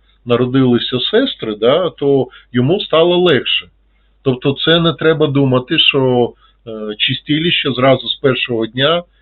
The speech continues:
і вам буде комфорт і клас. Ні. Е, з того часу, коли, е, ну, я повторююсь, але це важно, важливо. Коли, е, ну, в даному випадку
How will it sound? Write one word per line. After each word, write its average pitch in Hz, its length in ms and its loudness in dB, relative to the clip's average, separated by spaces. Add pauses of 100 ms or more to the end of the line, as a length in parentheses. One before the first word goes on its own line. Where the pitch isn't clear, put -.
(140)
і 117 160 0
вам 131 300 2
буде 117 580 0
комфорт 131 600 -6
і 104 600 -6
клас. 90 340 -6 (380)
Ні. 104 280 -10 (680)
Е, 101 280 -8
з - 100 -12
того 131 340 2
часу, 117 640 -2 (440)
коли, 123 340 0
е, 185 100 -6 (1300)
ну, 113 200 -6 (100)
я 117 220 -2
повторююсь, 175 640 -4
але 117 480 0 (100)
це 127 140 2
важно, 98 460 -4
важливо. 101 720 -8 (460)
Коли, 156 360 2
е, 151 100 -6 (1700)
ну, 151 100 -4
в 110 80 -6
даному 127 460 2
випадку 160 640 -2